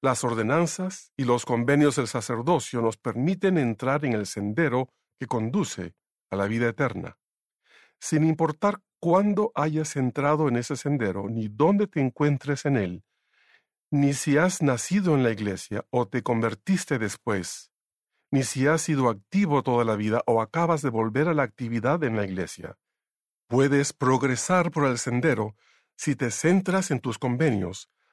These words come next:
y en lo que puedes hacer para recibirlos y observarlos. También es importante saber que las ordenanzas y los convenios del sacerdocio no solo nos brindan la promesa de un futuro glorioso,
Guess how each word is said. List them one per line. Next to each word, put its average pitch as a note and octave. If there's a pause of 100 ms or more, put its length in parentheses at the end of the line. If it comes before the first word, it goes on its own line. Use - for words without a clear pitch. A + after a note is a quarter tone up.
(120)
y B2
en A#2+
lo A2
que G#2+
puedes D#3
hacer C3+
para A#2+
recibirlos C#3
y A#2+
observarlos. A2 (600)
También A#2+
es G3
importante F#3
saber D3
que C#3
las A#2+
ordenanzas A2
y D3+
los C3+
convenios B2+
del D#3
sacerdocio A#2 (640)
no D3+
solo F3
nos B2
brindan D3+
la A#2
promesa D3
de A2+
un C#3
futuro D3+
glorioso, E3